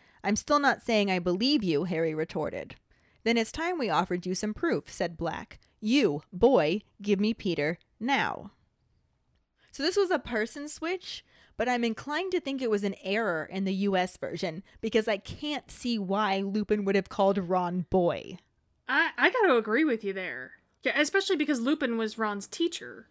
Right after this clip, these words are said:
Speaker 2: so
Speaker 1: For the entire year, like, he'd know his
Speaker 2: Yeah.
Speaker 1: fucking name.
Speaker 2: Right?
Speaker 1: "You boy!" <laughs>
Speaker 2: "You boy, give me your rat!" <laughs> It's very odd.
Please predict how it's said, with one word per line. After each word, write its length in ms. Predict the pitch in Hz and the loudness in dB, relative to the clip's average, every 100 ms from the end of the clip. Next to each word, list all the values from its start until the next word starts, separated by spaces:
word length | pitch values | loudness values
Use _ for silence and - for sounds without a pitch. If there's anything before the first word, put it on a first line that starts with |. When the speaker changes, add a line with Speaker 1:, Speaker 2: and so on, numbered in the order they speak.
| - | -14
Speaker 2:
so 520 | - 226 208 208 190 | -4 -2 -2 -4 -6
Speaker 1:
For 160 | - 277 | 0 0
the 200 | 240 269 | 2 2
entire 420 | 226 247 320 233 | 0 0 0 2
year, 460 | 175 185 339 160 147 | 0 4 4 4 2
like, 160 | 185 | 0
he'd 180 | - 240 | 0 -2
know 180 | 226 311 | 2 6
his 100 | 392 | 6
Speaker 2:
Yeah. 80 | 254 | 6
Speaker 1:
fucking 280 | 269 196 165 | 0 -2 -2
name. 480 | 208 180 143 175 165 _ _ _ _ | -4 -4 -4 -8 -10 _ _ _ _
Speaker 2:
Right? 320 | 254 247 349 | -2 2 4
Speaker 1:
"You 160 | 349 339 | 6 4
boy!" 580 | 349 415 262 226 233 262 240 349 - 370 | 4 8 8 8 4 0 -2 -8 -2 0
<laughs> 540 | 370 - - - 466 415 | 0 -2 -2 -2 -2 4
Speaker 2:
"You 220 | 440 440 | 8 10
boy, 400 | 262 247 220 202 226 | 8 6 2 -2 6
give 220 | 370 302 | 6 6
me 80 | 294 | 4
your 240 | 269 233 | 4 2
rat!" 500 | 220 226 185 - - - | 0 -2 -4 -6 -6 -8
<laughs> 60 | _ _ _ - - 320 349 - 302 285 - 277 _ _ _ _ _ _ _ - | _ _ _ -6 -4 -4 -6 -8 -8 -10 -12 -16 _ _ _ _ _ _ _ -12
It's 180 | 254 - | -8 2
very 260 | 262 247 | 4 4
odd. 340 | 214 196 180 | 0 -4 -8